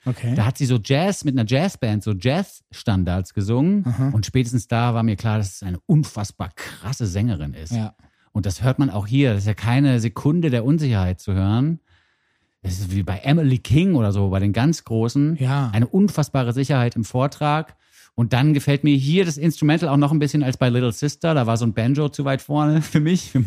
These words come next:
Speaker 2: für meine Verhältnisse. Aber das hier ist ein großartiger Song. Das Einzige, was ich hier zu bemängeln hätte, ist, dass das noch hätte länger dauern dürfen, der, das Lied.
Speaker 1: Ah, es ist zu kurz.
Speaker 2: Finde ich.
Speaker 1: Ja,
Speaker 2: Aber
Speaker 1: es
Speaker 2: das ist, das ist ja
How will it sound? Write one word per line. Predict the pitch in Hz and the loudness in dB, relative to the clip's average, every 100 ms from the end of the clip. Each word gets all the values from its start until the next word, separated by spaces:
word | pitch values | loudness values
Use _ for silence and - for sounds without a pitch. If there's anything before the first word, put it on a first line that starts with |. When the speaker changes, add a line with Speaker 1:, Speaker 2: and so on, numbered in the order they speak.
| 147 - 165 - 165 - 175 | 0 -2 -2 -2 -4 -4 -2
Speaker 2:
für | 127 | 2
meine | 131 139 | 4 2
Verhältnisse. | 143 139 151 151 160 143 - 165 | 2 2 2 0 0 -6 -8 -4
Aber | 110 | -4
das | 110 123 - | -2 -4 -2
hier | 147 113 | -2 -2
ist | 107 - _ _ - | -6 -14 _ _ -4
ein | 110 | -4
großartiger | 98 98 131 180 147 131 131 | -2 0 0 0 0 0 0
Song. | 139 143 | 2 2
Das | - | 0
Einzige, | 113 165 196 185 165 | -2 0 2 2 2
was | 165 | 0
ich | 156 | 0
hier | 165 156 | -2 0
zu | |
bemängeln | 147 131 170 160 | 0 2 4 2
hätte, | 143 | 2
ist, | 135 - | -2 -2
dass | 123 - | -4 -4
das | 131 123 | -6 -2
noch | 120 | 0
hätte | 131 127 | 0 0
länger | 117 135 131 | 2 2 2
dauern | 120 120 113 90 | 2 2 2 0
dürfen, | 85 78 78 | -2 -2 -4
der, | 76 | -4
das | 73 80 80 | -6 -8 -6
Lied. | 73 73 - | -8 -8 -6
Speaker 1:
Ah, | 202 | -2
es | 208 | -2
ist | 196 - | -4 -10
zu | |
kurz. | - 165 101 - - _ - | -4 -4 -4 -10 -20 _ -14
Speaker 2:
Finde | - 175 185 | 0 2 4
ich. | 160 98 | 2 0
Speaker 1:
Ja, | 139 135 | 0 2
Speaker 2:
Aber | 135 | 2
Speaker 1:
es | 147 | 2
Speaker 2:
das | 139 | -2
ist, | |
das | 151 143 | 0 0
ist | 131 | 0
ja | 135 131 123 117 | 2 2 2 -2